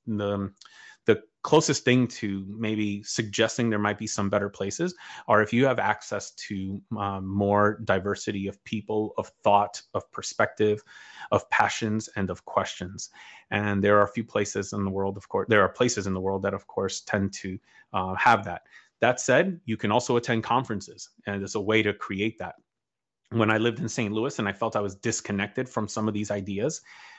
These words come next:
because Saint Louis is a smaller market than what I was used to in Manhattan and New York, well, I went to conferences,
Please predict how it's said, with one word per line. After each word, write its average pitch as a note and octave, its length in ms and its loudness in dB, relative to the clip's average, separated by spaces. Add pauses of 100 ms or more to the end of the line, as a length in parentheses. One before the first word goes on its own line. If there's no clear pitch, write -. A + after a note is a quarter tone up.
because - 260 -2
Saint G#2 220 2
Louis G#2 300 4
is G2+ 80 -6
a F#2 60 -4
smaller F#2+ 320 2
market G#2+ 360 2
than F#2+ 220 -4
what F#2+ 140 -4
I G2 80 -2
was G2 180 -4
used G#2 200 -6
to A2+ 100 0
in G2 100 2
Manhattan G#2+ 460 2
and G#2+ 160 4
New G2 100 4
York, G2+ 320 4 (400)
well, A#2 320 4 (100)
I G#2 120 0
went G#2+ 180 4
to - 60 -4
conferences, - 680 -2